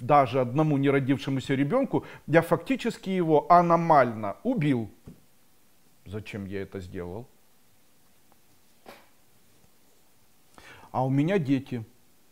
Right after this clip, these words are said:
А я хочу, чтобы у меня карма была хорошая. Может, мне надоело на земле перерождаться. Может, я уже хочу в космосе быть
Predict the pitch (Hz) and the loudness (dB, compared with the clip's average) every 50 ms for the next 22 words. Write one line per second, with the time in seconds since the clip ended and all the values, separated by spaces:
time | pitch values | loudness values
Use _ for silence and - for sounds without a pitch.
0 | _ _ _ _ _ _ _ - - - - - 110 123 135 180 175 - 190 180 | _ _ _ _ _ _ _ -20 -20 -20 -14 -10 -4 0 0 0 0 0 -2 -4
1 | - 190 170 - - 160 139 135 139 135 127 131 127 123 113 - - 151 156 156 | -4 -6 -8 -6 -6 -4 -2 0 0 0 0 -2 -2 -4 -4 -2 0 0 0 2
2 | 147 123 117 113 107 98 90 - - 101 101 101 101 - - - 95 90 90 117 | 0 -2 -2 -4 -4 -6 -6 -6 -8 -8 -8 -8 -10 -12 -14 -14 -14 -12 -8 -8
3 | 127 117 - 151 156 156 156 156 147 131 160 156 151 151 123 113 113 110 110 117 | -8 -6 -2 0 2 2 4 4 4 4 2 2 4 2 2 0 -2 -4 -4 -6
4 | 113 123 123 120 113 107 90 - 107 107 107 104 104 95 92 - 92 78 - - | -4 -4 -4 -4 -4 -6 -8 -8 -8 -8 -8 -8 -8 -10 -10 -10 -10 -10 -10 -12
5 | - 87 92 90 - - 113 110 107 107 107 - 117 104 - - 107 95 - - | -14 -16 -16 -14 -12 -10 -8 -8 -8 -10 -10 -10 -12 -12 -10 -12 -14 -10 -8 -8
6 | 120 - - - 87 82 - - 73 67 69 65 - | -8 -8 -8 -12 -14 -14 -14 -16 -16 -14 -16 -16 -18